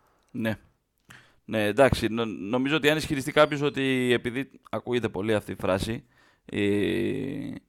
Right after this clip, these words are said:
τις τελευταίες ημέρες, ότι αδικήσαμε τους εαυτούς μας και ίσως δεν ήμασταν αυτοί που θα μπορούσαμε πραγματικά. Η εικόνα της Ελλάδας μετά από έξι παιχνίδια,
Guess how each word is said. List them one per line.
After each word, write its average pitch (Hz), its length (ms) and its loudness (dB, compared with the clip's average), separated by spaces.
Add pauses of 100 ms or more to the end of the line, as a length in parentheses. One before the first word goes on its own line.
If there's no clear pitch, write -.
(760)
τις - 120 -10
τελευταίες 107 420 2
ημέρες, 110 340 0
ότι 110 200 -2
αδικήσαμε 101 520 -2
τους - 120 -10
εαυτούς 107 500 -8
μας 135 420 2
και 98 220 -2
ίσως 95 680 -6 (300)
δεν 117 220 0
ήμασταν 113 300 0
αυτοί 101 220 -2
που 107 160 -6
θα 110 120 0
μπορούσαμε 101 380 0
πραγματικά. 87 760 2 (880)
Η 127 80 -2
εικόνα 135 560 6
της - 300 -10
Ελλάδας 127 280 6
μετά 117 140 2
από 127 140 2
έξι 120 160 -2
παιχνίδια, 156 640 -2